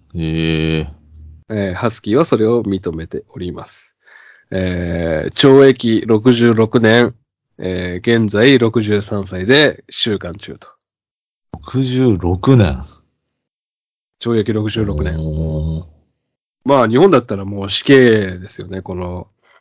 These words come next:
Speaker 2: 八人から十人殺したって言われてるんで。
Speaker 1: まあ、間違いないでしょうね。
Speaker 2: うん。うん。そして、黒猫さんは死刑推奨派なので。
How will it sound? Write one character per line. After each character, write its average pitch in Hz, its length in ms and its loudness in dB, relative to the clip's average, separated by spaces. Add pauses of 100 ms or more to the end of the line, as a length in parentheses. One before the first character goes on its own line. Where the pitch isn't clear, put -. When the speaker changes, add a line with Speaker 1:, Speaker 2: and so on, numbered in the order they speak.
(320)
Speaker 2:
八 - 480 -2
人 120 180 4
か 104 100 0
ら 101 60 0
十 110 240 2
人 101 180 -4
殺 98 180 -2
し - 60 -8
た 98 100 -6
っ - 20 -6
て 92 140 -6
言 92 60 -2
わ 92 60 -6
れ - 60 -16
て 95 80 -8
る 90 120 -8
ん 90 40 -8
で。 - 160 -10 (1160)
Speaker 1:
ま 82 480 0
あ、 - 300 -12 (440)
間 87 340 -2
違 82 40 0
い - 20 -2
な 78 120 0
い 71 60 -4
で 71 60 -8
し - 80 -12
ょ - 100 -12
う - 40 -10
ね。 69 60 -10 (920)
Speaker 2:
う 113 80 -2
ん。 104 100 2
う 98 40 -4
ん。 104 40 -6
そ 131 120 4
し 135 80 -2
て、 135 200 6
黒 127 240 6
猫 123 220 4
さ 120 120 4
ん 120 80 4
は 117 80 2
死 - 100 -4
刑 107 300 0
推 104 340 -4
奨 104 160 -4
派 95 240 -4
な - 20 -8
の 82 120 -12
で。 - 120 -20